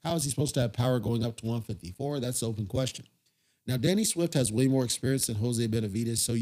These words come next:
on paper, you would expect Danny Garcia is gonna blow this guy out. Jose Benavidez, of course, has a leg injury. He was shot in the leg, and that played factor into him losing to Terrence Crawford. I had Benavidez getting close to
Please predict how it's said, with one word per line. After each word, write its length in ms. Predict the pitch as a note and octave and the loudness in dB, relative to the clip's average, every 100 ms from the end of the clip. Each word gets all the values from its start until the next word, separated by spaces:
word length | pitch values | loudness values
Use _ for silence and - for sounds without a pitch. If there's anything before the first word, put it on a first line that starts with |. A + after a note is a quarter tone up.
| - | -2
on 200 | C#3 D#3+ | -2 0
paper, 320 | D3+ D3 D3 | 0 0 0
you 160 | C3 B2 | 0 0
would 100 | G2+ | 0
expect 420 | - - D#3+ - | -4 -4 -4 -2
Danny 240 | B2+ B2 | 0 2
Garcia 360 | A2+ A2+ G#2+ A2+ | 0 -2 -2 -4
is 80 | G#2+ | -4
gonna 200 | G#2 F2+ | -6 -6
blow 260 | A2 D#3+ | -2 -2
this 200 | D3 B2 | 0 -2
guy 160 | - F#2 | -4 -4
out. 260 | E3 C3 - _ _ _ _ _ _ | -2 -4 -6 _ _ _ _ _ _
Jose 240 | D#3+ D#3 D#3+ | 2 4 6
Benavidez, 440 | D#3+ D3+ D3+ C#3 | 6 6 6 4
of 60 | - | 0
course, 240 | D3 C3+ | 0 0
has 200 | C3 B2 | 0 2
a 60 | A#2+ | 2
leg 280 | C#3 C#3+ | 4 4
injury. 340 | C#3 C3 C3+ C3+ | 4 2 2 2
He 100 | B2 | 2
was 120 | G2 | 0
shot 240 | - C#3 | 2 0
in 60 | C3 | 0
the 80 | A#2 | -2
leg, 360 | A2+ B2+ B2+ | 0 2 2
and 120 | A2+ G2 | 0 -4
that 260 | A2 - | -6 -10
played 280 | - C#3 C3 | -2 0 2
factor 400 | C#3 C#3 - B2 | 2 0 0 -2
into 240 | A#2 A2 | 0 0
him 400 | A2 B2 B2+ B2 - _ _ | 4 4 4 2 -4 _ _
losing 440 | A2 D3+ D#3+ C3 A#2 | 6 8 8 6 2
to 80 | |
Terrence 280 | - C3 A2+ | 2 2 2
Crawford. 440 | - - - B2+ B2 _ _ _ _ | 0 0 2 0 -2 _ _ _ _
I 100 | B2+ | 2
had 260 | C#3+ C#3+ B2+ | 4 4 4
Benavidez 680 | C3 C3 A2+ B2 B2+ - - | 2 4 4 4 4 2 0
getting 240 | C3 B2+ | 2 2
close 420 | A2+ C#3+ D#3+ D#3+ | 0 0 2 2
to 420 | - C#3 C3+ C3+ | 2 6 6 6